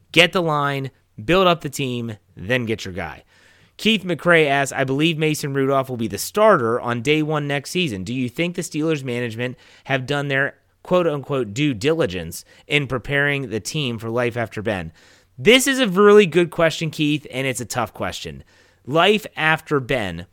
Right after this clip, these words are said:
that was a difficult, uh, that's a difficult thing to do because you didn't know how long Ben Roethlisberger would play.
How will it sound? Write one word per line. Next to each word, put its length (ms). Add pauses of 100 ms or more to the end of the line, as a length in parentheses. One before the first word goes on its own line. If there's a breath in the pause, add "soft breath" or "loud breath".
(1300)
that 460
was 220
a 80
difficult, 640 (180)
uh, 360
that's 220
a 40
difficult 560
thing 160
to 100
do 300
because 300
you 80
didn't 340
know 160
how 220
long 300
Ben 200
Roethlisberger 600
would 200
play. 440